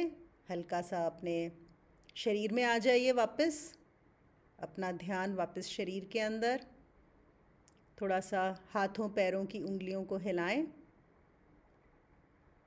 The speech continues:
हाथों को दोनों रब करें आँखों पे रख के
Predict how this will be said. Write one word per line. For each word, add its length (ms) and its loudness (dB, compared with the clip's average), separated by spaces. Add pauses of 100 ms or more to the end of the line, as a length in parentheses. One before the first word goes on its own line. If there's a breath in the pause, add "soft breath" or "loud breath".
(440)
हाथों 380 -4
को 180 -2
दोनों 320 0
रब 280 2
करें 380 4 (560)
आँखों 320 -2
पे 180 0
रख 280 0
के 200 4